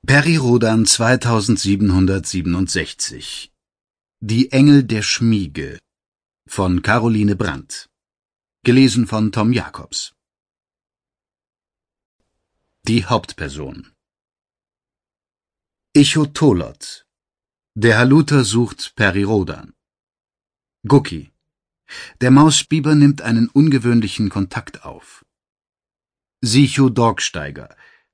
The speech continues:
Die Chefwissenschaftlerin der L F T engagiert sich ebenfalls im Entführungsfall Peri Rodans. Peri Rodan. Der Unsterbliche versucht, seiner Gefangenschaft zu entrinnen.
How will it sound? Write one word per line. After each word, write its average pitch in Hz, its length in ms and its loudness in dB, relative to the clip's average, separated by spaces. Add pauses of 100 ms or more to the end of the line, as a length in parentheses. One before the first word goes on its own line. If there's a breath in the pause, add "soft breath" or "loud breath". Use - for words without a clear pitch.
(260)
Die 113 240 -2
Chefwissenschaftlerin 107 1160 -4
der 98 140 -6
L 98 100 -6
F 117 160 -6
T 135 220 2
engagiert 120 520 -2
sich - 280 -10
ebenfalls 95 640 -4
im 90 100 -8
Entführungsfall 87 840 -6
Peri 87 260 -6
Rodans. 85 680 -10 (1500)
Peri 101 320 0
Rodan. 95 640 -6 (640)
Der 120 240 -2
Unsterbliche 127 800 0
versucht, 117 480 -4
seiner 101 260 -4
Gefangenschaft 98 720 -6
zu - 120 -10
entrinnen. 82 580 -10